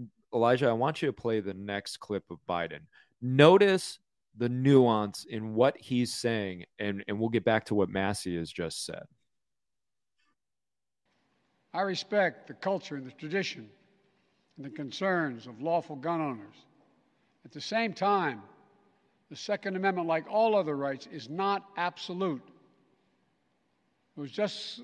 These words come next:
Speaker 2: it was Justice Scalia who wrote, and I quote, "Like most rights, the right Second Amendment by the, the rights granted by the Second Amendment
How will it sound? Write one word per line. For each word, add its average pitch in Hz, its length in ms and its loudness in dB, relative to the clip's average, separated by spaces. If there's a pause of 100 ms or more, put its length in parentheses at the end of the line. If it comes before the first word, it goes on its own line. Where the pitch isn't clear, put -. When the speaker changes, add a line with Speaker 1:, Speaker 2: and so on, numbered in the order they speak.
(140)
Speaker 2:
it 170 60 -12
was 160 160 -8
Justice 190 420 -4
Scalia 185 420 0
who 160 120 -2
wrote, 170 280 0
and 160 100 -6
I 160 100 -2
quote, 175 380 0 (600)
"Like 170 220 0
most 208 320 0
rights, 143 480 -2 (680)
the 147 80 -16
right 180 400 0 (680)
Second 180 500 -6
Amendment 170 420 -4 (480)
by 151 180 -4
the, 151 180 -10
the 147 80 -10
rights 170 340 -2
granted 180 220 -2
by 160 100 -2
the 156 100 -6
Second 165 340 -6
Amendment 156 380 -6